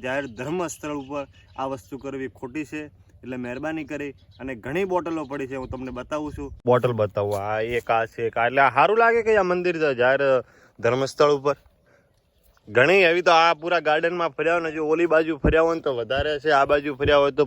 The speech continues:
પૂરી પૂરી બોટલ પડી છે જો. એટલે મહેરબાની કરીને આ વસ્તુ મંદિરની અંદર, એટલે કે જે રોડથી પેલી બાજુ કરો, રોડથી અંદર કોઈને વસ્તુ કરવી નહીં. અને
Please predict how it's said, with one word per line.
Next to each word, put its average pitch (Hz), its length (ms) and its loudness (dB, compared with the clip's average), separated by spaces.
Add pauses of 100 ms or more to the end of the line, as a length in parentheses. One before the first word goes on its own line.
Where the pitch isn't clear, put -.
પૂરી 147 320 -2
પૂરી 143 240 0
બોટલ 131 280 4
પડી 127 200 -8
છે 131 160 -6
જો. 113 100 -6 (800)
એટલે 147 240 2
મહેરબાની 165 520 2
કરીને 185 300 4
આ 170 260 6
વસ્તુ 165 380 -6 (520)
મંદિરની 202 640 4
અંદર, 180 260 0
એટલે 175 200 0
કે 170 140 4
જે 165 80 2 (100)
રોડથી 160 380 0
પેલી 175 240 4
બાજુ 170 280 4
કરો, 175 180 6 (120)
રોડથી 160 420 -2
અંદર 156 280 -4
કોઈને 147 240 -8 (100)
વસ્તુ 139 380 -10
કરવી 135 300 -12
નહીં. 135 120 -14 (1200)
અને 123 120 -6